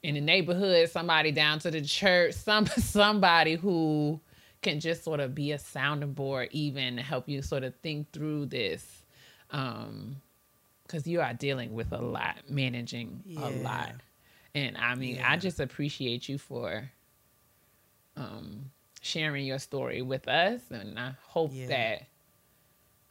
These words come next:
Speaker 1: it's something that we said has been s-, helpful to you. Um,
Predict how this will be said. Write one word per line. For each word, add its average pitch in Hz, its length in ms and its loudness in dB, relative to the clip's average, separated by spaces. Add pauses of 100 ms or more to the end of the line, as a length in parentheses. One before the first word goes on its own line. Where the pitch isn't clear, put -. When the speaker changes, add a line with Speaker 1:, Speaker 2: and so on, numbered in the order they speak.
Speaker 1:
it's - 180 -12
something 156 300 -4
that 131 160 -4
we 190 180 -2
said 185 260 -2
has 170 140 -2
been 139 200 -10
s-, - 140 -14 (300)
helpful 165 540 0
to - 120 -2
you. 156 400 0 (220)
Um, 123 420 -4